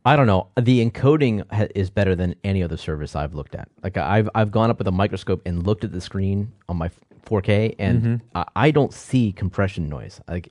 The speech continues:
Speaker 2: On a
Speaker 1: it's,
Speaker 2: four K on
Speaker 1: it's
Speaker 2: a Dolby Vision?
Speaker 1: on, in the dark scenes, it's
Speaker 2: Yeah.
Speaker 1: remarkably good. I think Mandalorian is a big middle finger to H B O,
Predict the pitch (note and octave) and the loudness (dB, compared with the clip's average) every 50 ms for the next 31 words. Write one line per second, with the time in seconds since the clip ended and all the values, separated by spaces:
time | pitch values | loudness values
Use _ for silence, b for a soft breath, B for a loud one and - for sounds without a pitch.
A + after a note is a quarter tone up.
0 | - - A#2 A2+ A2 - - A2+ G#2+ - A#2 G#2+ G#2+ G2+ G#2+ B2+ G2+ G2+ F#2+ G#2+ | -4 -2 0 0 0 0 0 -2 0 2 2 2 4 4 4 4 2 0 -2 -2
1 | G2 G#2 G2+ G2+ G2+ F#2+ A2 A2 A2+ A#2+ - - C#3+ C3 A#2+ G2+ E2+ - - G2+ | -2 0 0 0 0 0 0 0 2 0 0 2 2 2 2 2 0 2 2 2
2 | A#2+ A#2+ - - - D#2+ C#2 C2 - - - C3 D3+ - A#2 A2+ A2+ G2 F2+ F2+ | 2 2 -2 -8 -12 -12 -12 -12 -14 -6 -2 -2 0 0 0 0 0 0 0 0
3 | F2+ F#2+ G2+ G2+ - F#2 E2 D#2+ D2+ D#2+ E2+ D#2 D#2+ A2 C#3+ D#3 A2 G#2+ G#2+ G2+ | 0 0 0 0 -2 -6 -6 -6 -6 -6 -6 -2 -2 -2 -2 -2 -2 -2 -2 -2
4 | F2+ F2+ E2+ F#2+ G2+ G2+ G2 F2+ D#2+ D2 D2+ D#2 F2 D#2 F2+ F2 D#2+ E2+ F2+ E2+ | -2 -4 -4 -2 -2 -2 -2 -2 -4 -4 -6 -8 -8 -8 -8 -8 -6 -6 -6 -6
5 | E2+ - - F#2 F2 E2+ D#2 - - E2 - - - D#2 D#2+ C#2+ B1+ | -6 -6 -6 -6 -6 -6 -8 -8 -10 -10 -12 -10 -10 -8 -8 -8 -10